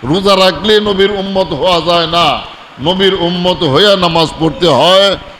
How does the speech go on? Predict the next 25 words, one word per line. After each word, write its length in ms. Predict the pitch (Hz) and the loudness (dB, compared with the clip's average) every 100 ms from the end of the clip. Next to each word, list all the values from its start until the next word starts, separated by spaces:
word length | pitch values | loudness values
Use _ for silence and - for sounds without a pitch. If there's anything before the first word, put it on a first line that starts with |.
| - | -6
নবীর 320 | 131 180 185 180 | -2 2 2 2
উম্মত 440 | 165 180 180 175 | 0 -2 -2 0
হইয়াই 440 | 147 185 214 226 208 | 2 2 4 2 2
রোজা 280 | 185 180 | 2 2
রাখতে 360 | 160 156 110 160 | 2 0 -2 0
হয়, 420 | 127 180 208 202 - - - - | 2 2 2 0 -4 -16 -20 -8
নবীর 360 | 120 185 190 196 | -2 2 2 2
উম্মত 460 | 185 185 185 196 156 | 0 0 0 0 2
হইয়া 280 | 175 233 | 2 4
কোরআন 380 | 220 185 190 175 | 2 2 2 0
তেলাওয়াত 400 | 156 156 147 143 - | 0 2 2 0 -2
করতে 280 | 139 113 139 | -6 -4 -2
হয়। 440 | 110 143 135 104 95 - - - - - - | 0 0 0 -2 -6 -18 -20 -20 -20 -6 0
আর 160 | 156 151 | 2 2
নবীর 360 | 175 175 185 180 - | 0 2 2 0 -2
উম্মত 420 | 180 175 185 170 | -2 0 0 0
হওয়ার 320 | 131 196 208 | 2 2 2
জন্য 340 | 190 196 202 185 | 0 0 0 0
শর্ত 380 | 143 196 - | 0 -2 0
হলো 520 | 214 170 208 226 233 196 - - - 117 | 2 2 4 4 2 0 -8 -16 -16 -4
নবীর 420 | 151 190 208 208 | -2 0 0 0
আওলাদকে 600 | 170 175 175 180 - 175 | 2 2 2 0 0 -2
ভালোবাসতে 680 | 143 165 196 170 143 - 185 | 0 0 2 0 -2 -6 -4
হবে, 440 | 151 170 220 220 - - - - 101 | -2 0 0 0 -2 -12 -20 -20 -6
নবীর 540 | 123 180 202 220 214 | -2 0 2 2 0